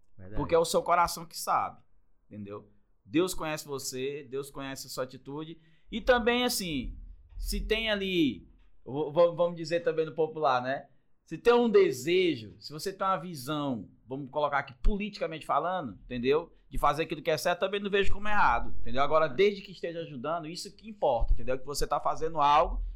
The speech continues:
Speaker 2: relevante pra sociedade. Eu morei em São Paulo, uma coisa que praticamente, se algum de vocês já tiveram lá em São Paulo, já moraram também, vocês vão entender, que quase todos os bairros de São Paulo tem uma quadra na esquina, pô.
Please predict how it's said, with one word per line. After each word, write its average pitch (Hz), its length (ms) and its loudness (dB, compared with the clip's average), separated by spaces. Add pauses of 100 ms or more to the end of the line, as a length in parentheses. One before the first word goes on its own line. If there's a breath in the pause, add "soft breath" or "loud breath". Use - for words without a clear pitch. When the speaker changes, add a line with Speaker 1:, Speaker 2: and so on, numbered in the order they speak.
(100)
Speaker 2:
relevante 160 540 2
pra 185 140 -2
sociedade. 185 680 -2 (220 soft breath)
Eu 147 100 4
morei 196 260 4
em 175 40 -2
São 156 240 0
Paulo, 143 580 0 (380)
uma 147 200 0
coisa 175 280 -2
que 185 160 -12
praticamente, 202 960 -2 (300)
se - 180 -4
algum 160 220 2
de 160 60 -10
vocês 165 280 -2
já - 60 -2
tiveram 143 300 -6
lá 143 80 0
em 135 40 -8
São 131 180 -4
Paulo, 151 300 2
já 135 120 2
moraram 131 260 2
também, 151 320 -4
vocês 147 180 -10
vão 143 80 -8
entender, 139 480 -8 (320)
que 139 160 -16 (220)
quase 247 380 4
todos 240 260 6
os 208 80 -8
bairros 185 300 2
de - 60 2
São 180 140 2
Paulo 180 220 4
tem 190 100 -4
uma 208 120 -4
quadra 190 240 0
na 190 100 -2
esquina, 160 380 -12
pô. 160 160 -20